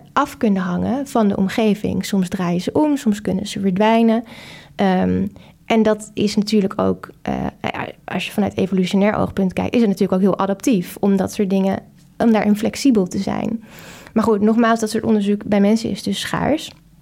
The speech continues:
Er zijn wel wat studies die bijvoorbeeld laten zien, ehm, ehm, als je videospelletjes speelt, ehm, dan train je heel erg je, eh, bij bepaalde videospelletjes train je je, ehm, eh, spatiële, ehm,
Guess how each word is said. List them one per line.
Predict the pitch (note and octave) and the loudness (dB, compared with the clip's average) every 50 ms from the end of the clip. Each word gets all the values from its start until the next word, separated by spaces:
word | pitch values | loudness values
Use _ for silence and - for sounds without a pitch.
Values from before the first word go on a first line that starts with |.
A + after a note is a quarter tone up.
| - - - - - - - - | -20 -20 -20 -20 -20 -20 -18 -14
Er | - - | -4 -2
zijn | A3 G#3 G#3+ | 0 2 4
wel | G#3 G3+ F#3 | 2 2 2
wat | F3 F3+ F#3+ A#3 - | 2 0 -2 -2 -4
studies | - - A#3+ A3+ A3+ A3+ A3 G#3+ | -4 -2 0 2 4 4 2 2
die | A3 A3 G3+ G3+ | 2 0 0 0
bijvoorbeeld | F3 G#3 G3 G3+ G3 G3+ F#3+ | 0 -2 -4 -4 -4 -2 -2
laten | G3 F#3+ F#3 F#3 - F#3+ | -2 -2 -4 -2 -4 -6
zien, | F3+ - G3 G3 F#3+ F#3+ F3+ - - - - - - - - | -2 0 0 2 2 0 -2 -4 -12 -20 -20 -20 -20 -12 -8
ehm, | - F3+ F#3 F3+ F3+ F3+ F3+ F3 F3+ F#3 - F3+ - | -6 -4 -2 -2 -2 0 0 0 -2 -2 -4 -6 -6
ehm, | - F#3+ F#3 F#3 - - - - - - G3+ G#3 - - - - - | -6 -6 -4 -4 -6 -6 -6 -6 -6 -6 -8 -8 -10 -14 -20 -20 -6
als | - G3+ G3 - | -4 -4 -2 -2
je | G#3+ G#3 | -4 -2
videospelletjes | - A3+ A3+ A3+ A#3+ A#3 A#3 A#3 - - A3+ G#3+ A3 A3 - A3 G#3+ - | 0 2 2 2 2 2 0 -2 -2 -2 0 0 0 -2 -4 -8 -8 -8
speelt, | - - G#3 - A#3 - - - - - - - - - - - - - - - | -4 -4 -2 -2 -2 -4 -8 -14 -20 -20 -20 -20 -20 -20 -20 -20 -20 -20 -20 -10
ehm, | - - F#3+ F3+ F3+ F3+ F#3 F3+ F#3 F#3 F#3 - - - | -6 -4 -2 -2 -2 -2 -2 -2 -2 -4 -4 -6 -6 -4
dan | G3 G3 F#3 F#3 F#3 | -4 -2 0 -2 -2
train | F#3 - - A3 G#3+ A3 A3+ | -4 -4 0 2 2 4 4
je | A3+ G#3 F3+ - G#3 - | 4 2 0 -2 -4 -4
heel | - G#3 G3+ F#3+ | -2 0 0 0
erg | - - - G3 - | 0 -2 -4 -4 -6
je, | - G#3+ G3 F#3+ F#3 F#3 F#3 F#3 G3 - - | -4 -4 -4 -2 -2 -2 -4 -4 -6 -6 -8
eh, | - - G#3 - - - - | -8 -6 -6 -6 -6 -6 -4
bij | - F#3 F#3 G3 G3 | -4 -2 0 0 2
bepaalde | F3+ F3 F3+ A3 G3 G3 G3 | 0 0 0 0 0 0 0
videospelletjes | F#3 - G3+ F#3+ G3 G3 G3 - G3 F#3+ F#3 F#3+ G3 G3 | 0 -2 -2 -2 -2 -4 -4 -4 -4 -4 -4 -6 -6 -8
train | - - - G#3 G#3 G#3 G3+ | -6 -2 0 2 4 4 4
je | G3+ G3 | 4 2
je, | F#3 F#3 F#3 F3+ F3+ F3+ F3+ - - - - - - _ _ | 0 0 0 0 -2 -2 -4 -8 -14 -20 -20 -20 -20 _ _
ehm, | - F#3+ F#3+ F#3 F#3 F3+ F3+ F#3 F#3+ - - | -6 -4 -2 -2 -2 -2 -2 -4 -4 -6 -8
eh, | - G3+ G3 - - | -8 -6 -6 -6 -6
spatiële, | F#3+ - - F#3 F#3+ - - - F#3 F#3+ F#3+ F#3+ F#3+ - - - - - - | -8 -4 -4 -2 -2 -2 -2 0 0 0 0 0 0 -2 -4 -4 -6 -8 -10
ehm, | - - - - - - - - | -8 -8 -6 -6 -6 -6 -6 -6